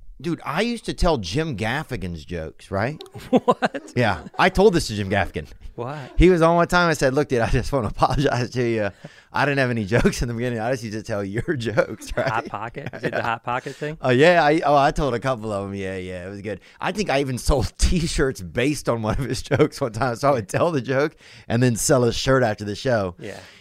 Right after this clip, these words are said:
Speaker 1: But what it did for me was it just got me used to telling jokes on stage. I had plans to tell my own jokes,
Speaker 2: Mm-hmm.
Speaker 1: and I had some of my own jokes peppered in there.
Speaker 2: Yeah.
Speaker 1: Um,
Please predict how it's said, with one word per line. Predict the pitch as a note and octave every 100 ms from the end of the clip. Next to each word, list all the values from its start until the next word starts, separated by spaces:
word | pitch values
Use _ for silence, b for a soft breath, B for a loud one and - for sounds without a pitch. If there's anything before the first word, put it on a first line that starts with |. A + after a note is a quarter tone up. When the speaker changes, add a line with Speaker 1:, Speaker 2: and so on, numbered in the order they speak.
| B -
Speaker 1:
But | G2 D#3+
what | B2+ F3
it | G3 A2
did | C3 G#3+
for | - C#3+
me | C3
was | C3 B2+ B2+
it | A2 B2+
just | F2+ C3+ C#3+ B2+ - - - F#2+
got | C3+ C#3
me | B2+
used | C3 A#2+ B2 -
to | A#2
telling | - B2+ B2 G#2+
jokes | F#2+ A#2 G#2
on | A2
stage. | - A#2 - B B -
I | G#3
had | F#3 D3+ F#2
plans | - E3 G#3+ C#3
to | A#2+
tell | - A2
my | F#2+
own | F#2 E2+
jokes, | D#2 E2+ F#2+ - -
Speaker 2:
Mm-hmm. | A#2 G#2 A2 -
Speaker 1:
and | B2
I | D3
had | D#3 C#3
some | D#3+
of | D3+
my | A2+
own | A#2+ A2+
jokes | G#2+ G#2
peppered | - G#2 F#2+ F#2+
in | A#2 G2
there. | E2 F2 - -
Speaker 2:
Yeah. | G#2 G2 G2+ -
Speaker 1:
Um, | G2+ G2+ F#2+ F#2+ F2+ F#2 F2+